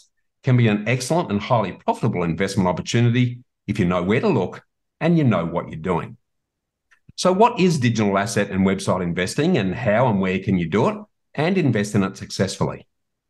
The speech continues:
Well, that's exactly what we're going to unpack today with our very special guest, Matt Wright. If you're, as you're about to hear, Matt himself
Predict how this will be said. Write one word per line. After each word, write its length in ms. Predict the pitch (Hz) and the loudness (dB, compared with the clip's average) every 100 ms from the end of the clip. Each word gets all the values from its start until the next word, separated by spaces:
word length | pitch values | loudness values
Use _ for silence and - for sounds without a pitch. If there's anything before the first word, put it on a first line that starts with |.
| _ _ | _ _
Well, 200 | 92 104 | 0 0
that's 240 | 110 117 131 | 2 0 0
exactly 540 | 110 - 101 120 139 | -2 0 -2 -2 -2
what 160 | 120 101 | 0 0
we're 100 | 98 | 0
going 260 | 95 90 87 | 0 -2 -2
to 100 | 92 | -4
unpack 340 | 82 - 85 | -4 -4 -6
today 460 | 98 98 135 208 208 - _ _ | -2 0 2 0 -4 -16 _ _
with 120 | 139 | -2
our 140 | 123 98 | 0 0
very 240 | 117 139 | 0 -2
special 380 | 123 104 - 90 | -2 -4 -2 -4
guest, 320 | 85 87 - | -2 -4 -2
Matt 200 | 87 - | -2 -2
Wright. 300 | 87 73 69 - _ _ _ _ _ _ _ | -2 -2 -4 -8 _ _ _ _ _ _ _
If 200 | 117 120 | 0 2
you're, 340 | 120 110 107 104 | 2 2 2 0
as 180 | 104 117 | 0 2
you're 120 | 104 | 2
about 220 | 107 98 | 0 -2
to 80 | 95 | -2
hear, 260 | 92 120 151 | 0 0 2
Matt 160 | 117 | 2
himself 580 | 120 104 107 117 139 - | 2 0 0 0 -2 -10